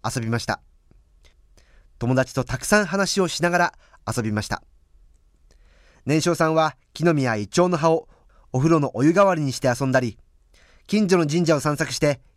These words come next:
きれいな落ち葉を探したりしました。どの子も元気に二学期を過ごすことができました。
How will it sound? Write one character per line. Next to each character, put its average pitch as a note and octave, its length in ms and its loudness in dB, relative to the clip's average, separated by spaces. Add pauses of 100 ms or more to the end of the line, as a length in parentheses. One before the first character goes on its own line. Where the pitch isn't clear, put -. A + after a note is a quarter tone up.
き - 120 -2
れ F#3 140 4
い E3 40 2
な C#3+ 80 0
落 C#3+ 120 -2
ち D#3 100 -4
葉 C#3+ 80 4
を A#2+ 60 0
探 C3 220 -2
し - 80 -6
た F3 60 2
り D#3+ 60 0
し - 120 -6
ま A2+ 60 -2
し - 60 -8
た。 - 160 -8 (1700)
ど D3 100 0
の D3+ 80 2
子 C#3+ 100 -2
も B2 100 -2
元 D#3 220 0
気 E3+ 120 -2
に D3 80 2
二 C3 120 0
学 D3 140 -2
期 C3+ 100 -4
を C3 60 0
過 A#2+ 120 -8
ご C#3+ 80 0
す - 80 -8
こ C#3+ 80 -6
と B2 80 -6
が B2+ 60 -2
で A#2 60 -4
き A2 80 -8
ま A#2+ 80 -2
し - 60 -6
た。 A#2 200 -2